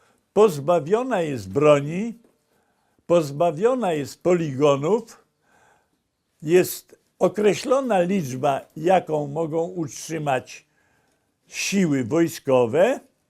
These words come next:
a ta powstająca już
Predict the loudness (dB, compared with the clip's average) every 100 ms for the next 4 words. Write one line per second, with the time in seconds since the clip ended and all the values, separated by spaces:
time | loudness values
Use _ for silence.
0 | _ _ _ _ _ _ 0 2 2 0
1 | -8 _ _ _ _ 4 4 2 -4 _
2 | _ -6 -6 -6 -2 0 2 -2 -4 -6
3 | -4 0 -2 -2 -12 -20